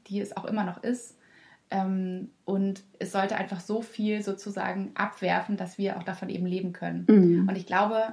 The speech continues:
Speaker 1: wenn man, wenn man diese Einstellung hat, das funktioniert natürlich nicht ohne Arbeit, ja.
Speaker 2: Ja.
Speaker 1: Aber,
Speaker 2: Mhm.
Speaker 1: ähm, ich glaube, wenn man die Einstellung hat, dann fließt es auch von selbst, ne?
Speaker 2: Mhm.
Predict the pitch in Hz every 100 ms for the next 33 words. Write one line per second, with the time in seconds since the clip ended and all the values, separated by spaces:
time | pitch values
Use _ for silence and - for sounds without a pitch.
0 | - - 190 196 196 190 190 196 185 202
1 | - 196 247 220 185 175 180 190 - 202
2 | - 196 196 190 - 180 180 - _ _
3 | _ _ _ _ - 202 202 - 202 -
4 | 202 208 165 254 262 - 208 202 180 175
5 | - - 196 196 185 214 214 185 180 190
6 | - 202 202 202 196 208 202 214 202 185
7 | 190 190 - - 185 - 214 - 202 -
8 | 185 180 196 185 180 175 - 185 226 202
9 | 190 196 196